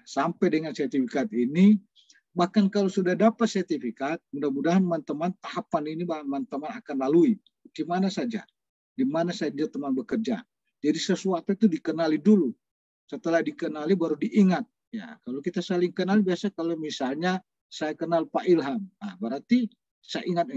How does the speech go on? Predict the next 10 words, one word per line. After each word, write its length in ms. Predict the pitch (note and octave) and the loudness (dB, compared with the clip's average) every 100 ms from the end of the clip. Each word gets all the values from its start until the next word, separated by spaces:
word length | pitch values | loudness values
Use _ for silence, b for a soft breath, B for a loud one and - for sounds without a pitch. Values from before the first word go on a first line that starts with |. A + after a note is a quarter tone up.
| - | -2
oh 160 | E3 F#3+ | 0 0
ini 240 | D3+ F3+ | -2 -4
Pak 160 | - - | -6 -4
Ilham, 400 | - - A2+ F2 _ | -4 -2 -4 -6 _
ya. 240 | G#2 B2 - _ _ _ _ _ _ - | -6 -6 -8 _ _ _ _ _ _ -18
Itu, 400 | F#3+ A#2+ G#2+ E2+ _ _ | -12 -6 -6 -8 _ _
itu 320 | - C#3+ C3+ | -2 -2 -2
contoh 320 | - C3 C3 D#3+ | -2 -2 -2 0
aja. 240 | D3+ C#3+ A2+ - | 0 0 -2 -4
Kemudian 400 | C#3 F3+ A3 | 0 4 4